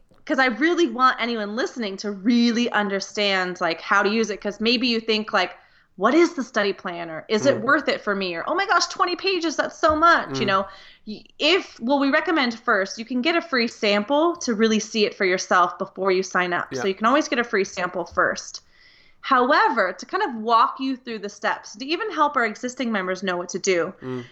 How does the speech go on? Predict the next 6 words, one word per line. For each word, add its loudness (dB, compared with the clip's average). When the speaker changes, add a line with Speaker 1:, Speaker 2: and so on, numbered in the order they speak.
Speaker 1:
I 2
mentioned 2
that -2
every 0
exercise -2
builds 0